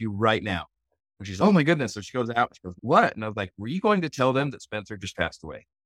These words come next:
And she's, "Yeah." And I was like, You know what they're gonna do? They're gonna freeze your bank account. Is that the same bank that you do your, run your business out of? Yes. Then your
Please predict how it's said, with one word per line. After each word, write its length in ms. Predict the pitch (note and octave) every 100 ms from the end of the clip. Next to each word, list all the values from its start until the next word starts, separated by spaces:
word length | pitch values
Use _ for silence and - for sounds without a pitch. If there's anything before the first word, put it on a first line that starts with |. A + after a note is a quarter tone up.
| _ _ _ _
And 120 | F2
she's, 240 | F2+ E2+ -
"Yeah." 460 | - F2 E2 F#2 D3 - _ _ _ _ _
And 100 | D2+
I 20 | D#2+
was 140 | D2+
like, 300 | D#2+ D#2 D2 _ _ _ _ _ _
You 120 | - A2
know 80 |
what 100 | B2
they're 100 | G#2+
gonna 180 | G#2+ G2
do? 380 | F#2 E3 C2+ - _ -
They're 120 | F#2
gonna 160 | F2+
freeze 340 | D#2+ - F#2 G2+
your 80 | C#3
bank 240 | A#2 F2+
account. 360 | D#2+ D#2+ D#2 C3+ _ _ _ _ _ _ _ _
Is 100 | F#2+
that 220 | G2 G2
the 60 | A2
same 340 | - A2+ G#2+
bank 320 | F#2 G#2+ A2+ - _ _ F#2
that 340 | G2+ G2 F#2 - _ _ _ _
you 360 | - G2 G2 G2
do 160 | F#2+ G2+
your, 200 | G2+ G2
run 160 | G#2+ G#2+
your 80 |
business 340 | G2+ D#3 - F#2
out 160 | D2+
of? 60 | C2+ _
Yes. 440 | D#2+ E2 G2+ - - _ _ -
Then 100 | G#2+
your 180 | G#2+